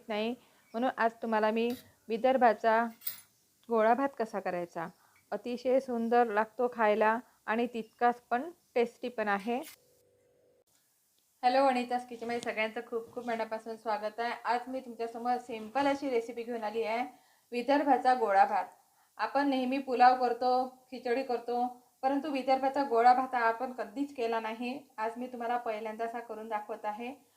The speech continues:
अतिशय सोप्या पद्धतीने, याला भाजीची काही आवश्यकता नाही, नुसते तुम्ही असे गोळे करून जरी टाकले ना,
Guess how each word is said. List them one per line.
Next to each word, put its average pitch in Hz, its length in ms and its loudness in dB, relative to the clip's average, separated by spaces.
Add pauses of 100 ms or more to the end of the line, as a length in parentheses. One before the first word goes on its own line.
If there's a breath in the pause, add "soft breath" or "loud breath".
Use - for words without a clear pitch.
(140 soft breath)
अतिशय 294 540 -4
सोप्या 262 360 0
पद्धतीने, 240 600 -4
याला 233 220 0
भाजीची 226 520 -8
काही 226 220 -4
आवश्यकता 226 600 -2
नाही, 220 220 -8
नुसते 220 300 -12
तुम्ही 233 240 -10
असे 220 220 -10
गोळे 214 280 -10
करून 226 280 -10
जरी 226 240 -8
टाकले 214 380 -12
ना, 262 220 -2